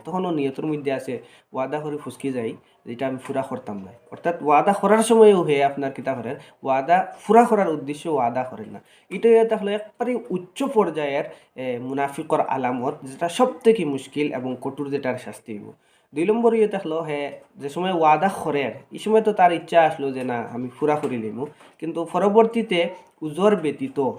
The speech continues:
আপনার স্বেচ্ছায় কিতা করছে, পুরা করছে না। এটাও, এটারও পাকড় আল্লাহ তবারক তাআলার কাছে হইব,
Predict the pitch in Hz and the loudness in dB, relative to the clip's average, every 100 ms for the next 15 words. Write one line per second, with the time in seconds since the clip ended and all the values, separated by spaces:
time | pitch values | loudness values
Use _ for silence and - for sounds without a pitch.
0 | - _ 127 147 147 - - 180 185 240 | -14 _ -8 -2 -2 -4 -4 -2 2 6
1 | 220 180 160 147 139 175 - 143 135 117 | 6 4 -4 -6 -8 -12 0 0 0 -4
2 | 120 107 - _ _ 185 185 226 190 - | -10 -16 -18 _ _ -4 6 8 6 2
3 | 170 220 208 - 147 147 147 139 143 135 | -2 2 2 2 -2 0 0 0 0 -2
4 | 143 143 139 - 135 127 120 123 - 123 | -2 -2 -2 -4 -4 -4 -6 -12 -8 -6
5 | 139 | -4